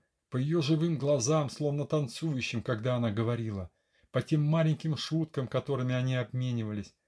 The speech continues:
Он скучал по тем людям, которыми они были когда-то.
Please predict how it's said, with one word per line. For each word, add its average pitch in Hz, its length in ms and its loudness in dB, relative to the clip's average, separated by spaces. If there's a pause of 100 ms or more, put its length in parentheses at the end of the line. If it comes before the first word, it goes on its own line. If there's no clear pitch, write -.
(320)
Он 117 140 -2
скучал 131 440 -2
по 131 140 0
тем 131 220 0
людям, 127 440 -2
которыми 117 460 0
они 120 220 0
были 113 300 -2
когда-то. 104 640 -4